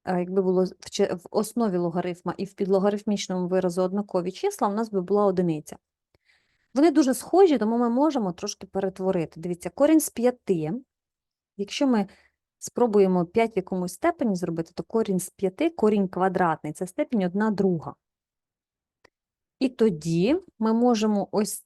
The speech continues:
цей показник степеня винести за знак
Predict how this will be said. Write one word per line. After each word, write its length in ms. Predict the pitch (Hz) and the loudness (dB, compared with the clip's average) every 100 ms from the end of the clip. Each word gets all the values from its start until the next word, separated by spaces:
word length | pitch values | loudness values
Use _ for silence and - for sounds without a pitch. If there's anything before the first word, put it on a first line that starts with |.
| - | -8
цей 280 | - 214 202 | 0 2 2
показник 640 | - 185 - 170 175 170 | -4 -8 -6 -6 -6 -8
степеня 480 | - 320 - 220 190 | -2 -2 0 0 0
винести 600 | 185 233 214 175 - 175 | 2 2 2 0 -2 -4
за 140 | 180 | -2
знак 400 | 175 180 165 - | -2 -2 -4 -8